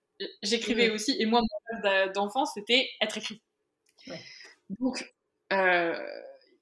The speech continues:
Speaker 1: il y avait ça en premier, parce que, en fait, écrire, c'est pour tout le monde.
Speaker 2: Mm, mm.
Speaker 1: Il suffit d'avoir, euh, une main,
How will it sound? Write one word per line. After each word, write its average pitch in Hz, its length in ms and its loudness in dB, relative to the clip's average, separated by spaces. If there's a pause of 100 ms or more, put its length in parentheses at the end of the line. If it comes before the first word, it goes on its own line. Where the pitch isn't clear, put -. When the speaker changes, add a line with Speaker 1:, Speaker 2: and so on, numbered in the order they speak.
(160)
Speaker 1:
il 202 80 -2
y 202 40 2
avait 190 160 2
ça 339 180 6
en 254 60 4
premier, 240 340 0 (1120)
parce 196 160 -6
que, - 140 -8
en 202 100 -4
fait, 226 220 -2
écrire, 269 340 0 (220)
c'est - 240 -8
pour 220 180 -10
tout 233 120 -4
le 226 60 6
monde. 196 220 0 (500)
Speaker 2:
Mm, 208 60 -8 (140)
mm. 185 260 -10
Speaker 1:
Il 233 60 0
suffit - 340 -4
d'avoir, 226 560 4
euh, 190 240 -2
une 233 160 4
main, 214 220 2